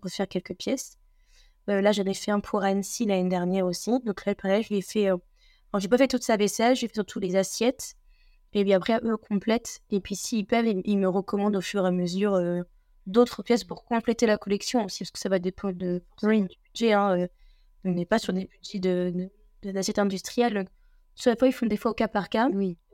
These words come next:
Speaker 1: Des fois, ils, s'ils peuvent se permettre, ils font directement la vaisselle entière.
Speaker 2: Mm.
Speaker 1: Mais tu vois, ça peut être, on va dire, ça...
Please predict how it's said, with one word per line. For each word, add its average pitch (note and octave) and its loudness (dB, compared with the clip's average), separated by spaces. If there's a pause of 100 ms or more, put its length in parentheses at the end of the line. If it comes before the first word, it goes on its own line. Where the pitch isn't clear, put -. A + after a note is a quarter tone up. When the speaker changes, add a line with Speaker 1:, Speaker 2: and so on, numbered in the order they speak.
Speaker 1:
Des G#3 0
fois, A3+ -2
ils, A#3 2
s'ils G#3 -6
peuvent G3+ -2
se - -4
permettre, G3 0
ils G3 -4
font - -4
directement G3 0
la G3+ 2
vaisselle F3+ -2
entière. F#3 -6 (300)
Speaker 2:
Mm. G3 -4
Speaker 1:
Mais G#3 0
tu A3 -4
vois, B3 0
ça A3+ 4
peut F3+ -2
être, - 0
on F#3 2
va F#3 4
dire, G#3+ 2 (280)
ça... - -14